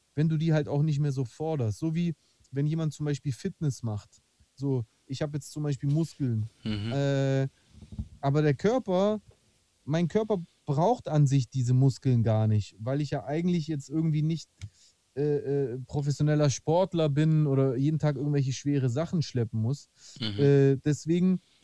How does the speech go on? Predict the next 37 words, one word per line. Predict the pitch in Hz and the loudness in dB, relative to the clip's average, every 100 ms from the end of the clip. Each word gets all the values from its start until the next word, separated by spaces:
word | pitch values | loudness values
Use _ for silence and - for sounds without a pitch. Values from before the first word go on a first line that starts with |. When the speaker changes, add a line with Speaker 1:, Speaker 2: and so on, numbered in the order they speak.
| - | -2
Speaker 1:
wenn | 151 | 0
ich | 170 180 | 0 -2
nicht | 170 - _ _ _ _ _ _ | -4 -4 _ _ _ _ _ _
jede | 135 135 208 240 160 | -10 -4 -2 0 0
Woche | 196 208 156 127 120 131 _ | 0 0 0 2 0 -4 _
oder | 120 113 | -2 0
am | 110 | 2
besten | 135 - 120 | 0 -2 -2
jeden | 120 117 | 0 0
Tag | 101 151 170 - _ _ _ - | -2 -2 -2 -6 _ _ _ -6
meinen | 131 151 151 147 | 0 4 4 4
Muskeln | 196 - 180 160 | 4 2 0 2
den | 139 | 2
Anreiz | 139 196 254 175 151 135 - | 2 0 0 2 0 -2 -2
gebe, | 135 131 143 | 0 0 2
dass | 139 135 | 0 -2
ich | 120 | -2
die | 139 | 0
noch | 123 - | 0 0
brauche, | 127 208 254 - 185 220 _ - | -2 0 -2 0 -2 -2 _ -2
dann | 139 | 2
denkt | 156 190 151 | 4 2 2
der | |
Körper | - 170 196 | 2 2 2
sich, | 190 202 - _ - | 0 -2 -4 _ -2
„Alles | 143 196 156 | 2 4 4
klar, | 160 180 | 4 4
das | 151 | 2
brauchen | 151 175 | 2 4
wir | 180 | 4
nicht | 156 | 4
mehr, | 143 | 4
raus | 135 196 | 4 2
damit“, | 202 156 135 - | 2 4 2 2
und | 147 139 | 0 2
baut's | 143 151 127 | 2 0 0
ab. | 139 113 | -2 -2